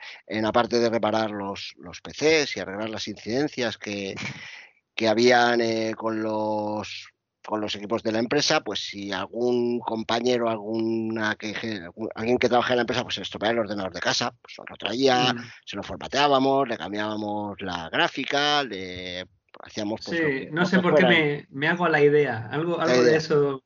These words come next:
Speaker 2: me
Speaker 1: Pues
Speaker 2: viene, me viene a la cabeza.
Speaker 1: <laughs> Pues dentro de ese, de ese buen rollo, <laughs> pues un día tuvimos un, un, un momento de quedarnos flaseados porque vino, vino un,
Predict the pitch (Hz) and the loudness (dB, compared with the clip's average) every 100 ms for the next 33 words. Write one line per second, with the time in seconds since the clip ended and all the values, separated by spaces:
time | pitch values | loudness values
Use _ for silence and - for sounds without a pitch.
0 | - 131 127 160 143 143 151 156 131 139 | -6 2 6 6 6 2 2 4 4 4
1 | 113 107 107 104 110 101 107 - _ _ | 4 2 -2 -2 -6 -8 -10 -12 _ _
2 | 127 127 123 151 151 156 151 147 151 143 | 4 4 6 6 6 8 8 6 2 4
3 | 143 143 143 135 139 143 139 147 160 160 | 4 4 2 0 -2 0 2 4 4 4
4 | 151 151 165 139 139 139 139 139 139 135 | 4 2 0 0 0 0 2 2 2 -2
5 | - 170 135 127 147 123 196 160 151 139 | 2 2 2 -4 -4 -4 -2 -2 -4 -8
6 | - - - - - 185 170 151 147 123 | -12 -16 -16 -6 -2 4 4 4 -4 -10
7 | 131 151 147 151 147 139 139 139 135 139 | -6 0 4 4 4 2 4 2 2 2
8 | 135 135 135 139 - 139 120 143 143 - | 4 4 2 -2 -4 -6 0 0 0 -6
9 | - 107 123 131 131 123 - - - - | -6 -4 0 4 4 2 -8 -20 -20 -20
10 | _ - - _ 110 120 127 127 123 123 | _ -20 -20 _ 0 4 6 6 4 2
11 | 120 117 71 | 0 -2 -6